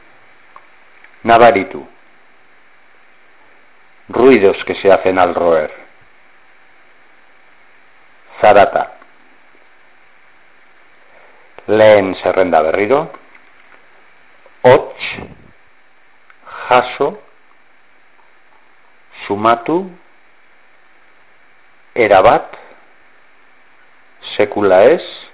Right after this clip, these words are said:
zorrotz, anker, gainerako, karraskots, egunsenti,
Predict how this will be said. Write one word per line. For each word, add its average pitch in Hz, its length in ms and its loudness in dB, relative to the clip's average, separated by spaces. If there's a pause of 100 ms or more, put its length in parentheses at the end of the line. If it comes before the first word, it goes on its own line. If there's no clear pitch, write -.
(1500)
zorrotz, 104 480 2 (2000)
anker, 135 440 0 (2250)
gainerako, 110 720 2 (2750)
karraskots, 101 920 0 (2000)
egunsenti, 107 760 -2